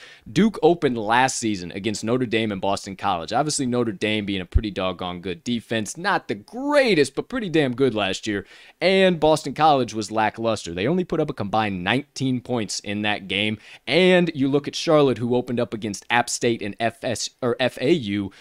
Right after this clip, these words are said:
two top-notch defenses in the F B S. They put up a combined thirty-seven points on those two teams.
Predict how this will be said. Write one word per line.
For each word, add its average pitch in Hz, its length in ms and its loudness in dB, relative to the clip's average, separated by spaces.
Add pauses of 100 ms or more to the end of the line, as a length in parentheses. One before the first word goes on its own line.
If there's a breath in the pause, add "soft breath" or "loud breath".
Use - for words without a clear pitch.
(160 soft breath)
two 160 240 -2
top-notch 139 1000 2
defenses 110 760 0
in 131 380 0
the 110 220 -4
F 107 180 -4
B 104 180 -2
S. 107 220 0 (300 soft breath)
They 120 220 2
put 143 200 0
up 127 120 2
a 123 60 -4
combined 110 440 -2
thirty-seven 113 840 0
points 90 400 -6
on 98 200 -2
those 98 260 -2
two 95 180 -8
teams. 90 400 -6